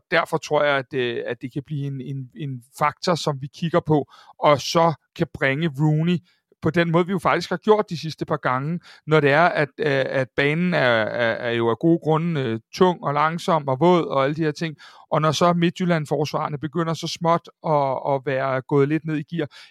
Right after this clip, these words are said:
jamen så har vi det her S, for det er altså også vigtigt, at vi, øh, har noget ude for bænken, vi kan skyde ind, og Isak kommer ikke ind på samme måde og vende kampen.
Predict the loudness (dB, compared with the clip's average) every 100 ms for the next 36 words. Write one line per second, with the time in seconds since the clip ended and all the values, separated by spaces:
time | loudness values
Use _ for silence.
0 | -10 -6 -6 -2 0 0 0 -2 0 0
1 | 0 0 0 -4 -10 -20 _ 2 4 4
2 | 4 4 0 -2 0 -2 -2 -8 _ _
3 | -14 -2 -2 -2 -2 2 2 2 2 2
4 | 4 6 6 4 2 0 -4 -4 -6 -4
5 | -4 -6 -2 0 2 0 -2 -6 _ -20
6 | -2 0 2 2 2 2 0 2 2 2
7 | 0 -2 -4 -2 0 2 2 2 0 -2
8 | -2 -4 -2 -2 -4 -10